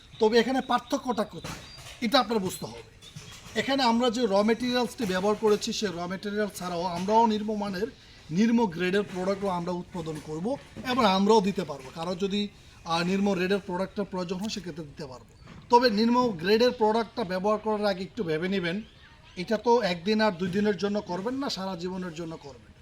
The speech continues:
সেটা যেন অল্প কিছু টাকা বাঁচাইতে যাইয়া আপনার এটা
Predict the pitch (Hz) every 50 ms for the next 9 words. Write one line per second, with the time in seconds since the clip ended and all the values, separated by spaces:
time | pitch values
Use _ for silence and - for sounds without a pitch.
0 | - - - - - - - 196 185 226 214 196 226 220 226 233 233 233 240 233
1 | - - - - - - _ - - - - - 220 254 269 226 - 320 - -
2 | 277 220 - 285 220 262 240 233 240 180 202 208 208 226 220 220 226 202 185 190
3 | 175 170 170 214 247 - - - - - - - - - - - 170 175 180 190
4 | 208 196 202 208 208 220 220 202 196 190 185 185 -